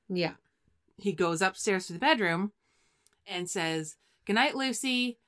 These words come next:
Speaker 2: Good night, Mary."
Speaker 1: Yeah, so Mary's not in the bedroom, but Eric's pretending that he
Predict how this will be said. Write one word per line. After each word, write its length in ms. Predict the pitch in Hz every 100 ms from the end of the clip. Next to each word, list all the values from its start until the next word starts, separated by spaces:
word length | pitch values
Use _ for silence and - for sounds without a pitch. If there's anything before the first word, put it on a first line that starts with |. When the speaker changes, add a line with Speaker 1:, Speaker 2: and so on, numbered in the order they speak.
| _ _ _ _ -
Speaker 2:
Good 100 | 196
night, 220 | 233 311
Mary." 640 | 262 247 240 240 240 240
Speaker 1:
Yeah, 160 | 208 170
so 180 | - 220
Mary's 440 | 220 247 247 220
not 360 | 208 208 202 202
in 160 | 208 190
the 100 | 180
bedroom, 540 | 180 175 170 170 170 - _ -
but 140 | 185
Eric's 320 | 202 180 175
pretending 540 | - 196 - 180 170 170
that 120 | 160
he 160 | 160